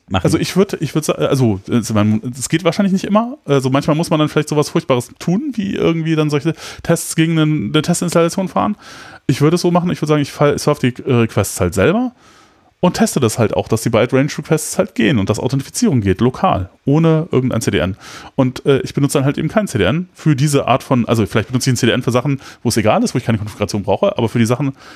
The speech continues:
Speaker 2: wo ich halt, äh, irgendwie Spezialkonfiguration brauche, nehme ich halt kein C D N, sondern Ser-, Service halt direkt.
Speaker 1: Okay, aber das, das ist eine Entscheidung, die an deiner Stelle kommen muss. Das, das, mm, macht dich in mehreren Stellen vielleicht unbeweglich?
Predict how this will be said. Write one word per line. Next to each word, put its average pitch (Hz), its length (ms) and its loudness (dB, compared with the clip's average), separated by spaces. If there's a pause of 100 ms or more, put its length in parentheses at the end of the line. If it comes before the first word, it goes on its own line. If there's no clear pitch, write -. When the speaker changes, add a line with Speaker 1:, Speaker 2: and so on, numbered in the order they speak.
(220)
Speaker 2:
wo 143 140 4
ich 156 160 0
halt, 156 180 2
äh, - 60 -8
irgendwie 143 480 2
Spezialkonfiguration 131 800 0
brauche, 117 280 0
nehme 92 120 2
ich 87 80 -6
halt 90 100 -4
kein 98 120 -4
C 101 100 -2
D 90 80 2
N, 165 160 2
sondern 160 320 0
Ser-, - 260 0 (560)
Service 131 300 0
halt 143 100 0
direkt. - 260 -4 (1600)
Speaker 1:
Okay, 113 100 2
aber 95 120 0
das, - 200 -4
das - 200 -4
ist - 120 -6
eine 101 120 -2
Entscheidung, 113 320 -4
die 104 80 -2
an 98 100 0
deiner 98 220 -2
Stelle - 160 -8
kommen - 140 -2
muss. 87 140 -4
Das, - 140 -10
das, - 160 -12
mm, 110 800 -6 (180)
macht 98 240 -2
dich - 140 -8
in 87 160 -4 (560)
mehreren 98 360 0
Stellen - 200 -6
vielleicht - 180 -10
unbeweglich? 139 540 -4